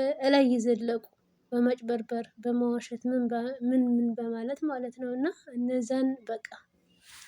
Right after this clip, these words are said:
አይናገሩም። ግን እኔ እንጃ ብቻ ምን እንደምል አላውቅም። ግን ፈኪን ማለት ነው ያኔ፣ እ፣ በተለይ ሙስሊሞች ማለት ነው ረፉ ተሰራበት ያኔ። እሷ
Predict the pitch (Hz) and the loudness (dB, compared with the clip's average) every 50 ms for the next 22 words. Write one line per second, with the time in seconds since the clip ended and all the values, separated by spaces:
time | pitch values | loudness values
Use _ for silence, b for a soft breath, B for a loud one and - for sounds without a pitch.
0 | B B B B _ - 247 254 269 277 277 269 262 247 240 214 185 - - 226 | B B B B _ -2 2 4 6 6 8 6 6 4 2 0 -2 -2 0 0
1 | 220 220 220 220 226 240 240 320 415 427 - _ _ _ _ _ _ _ _ _ | 2 0 0 0 -2 -2 2 4 4 2 2 _ _ _ _ _ _ _ _ _
2 | _ _ _ _ _ _ _ _ _ _ _ _ _ _ _ _ _ _ _ _ | _ _ _ _ _ _ _ _ _ _ _ _ _ _ _ _ _ _ _ _
3 | _ _ _ _ - - 233 233 233 226 226 226 214 220 240 285 311 _ - 254 | _ _ _ _ -10 -4 -2 0 0 2 0 0 0 0 -2 -2 -4 _ -6 -6
4 | 233 220 - - - 277 262 247 233 226 226 226 220 220 214 226 226 269 302 269 | -6 -6 -6 -4 -2 0 0 2 2 2 2 2 0 0 0 0 0 0 2 0
5 | 226 202 208 214 - - - - - _ _ _ _ _ _ _ _ _ _ _ | 0 -2 -4 -6 -8 -10 -10 -16 -20 _ _ _ _ _ _ _ _ _ _ _
6 | _ _ _ _ _ _ - 233 233 247 269 254 254 - 240 240 233 - 247 269 | _ _ _ _ _ _ -8 -6 -2 0 0 0 2 2 0 0 0 0 -4 -4
7 | 294 277 233 220 214 214 214 - 226 220 226 226 226 226 233 262 330 - b b | -4 -4 -4 -4 -4 -6 -6 -8 -6 -6 -4 -4 -4 -2 -2 -2 -2 -4 b b
8 | b b b b b b b b b b b _ _ _ _ _ _ _ - 254 | b b b b b b b b b b b _ _ _ _ _ _ _ -6 -4
9 | 247 247 254 247 240 269 294 285 269 240 226 226 226 214 - - 233 214 202 196 | -2 0 0 -2 0 0 0 0 2 0 0 0 -2 -4 -6 -6 -6 -4 -4 -4
10 | 226 247 254 262 220 208 202 165 - - - 226 226 226 220 220 196 - - 220 | -4 -4 -6 -6 -6 -4 -6 -8 -10 -8 -6 -4 -4 -2 -4 -4 -6 -8 -12 -12
11 | - 220 185 233 233 202 202 - - 202 196 190 190 208 208 214 214 226 285 330 | -12 -12 -10 -10 -10 -10 -12 -12 -12 -14 -14 -12 -10 -8 -6 -6 -6 -6 -8 -10
12 | _ _ _ _ _ b b b b b b b b b b b b b b b | _ _ _ _ _ b b b b b b b b b b b b b b b
13 | - 240 - | -14 -12 -6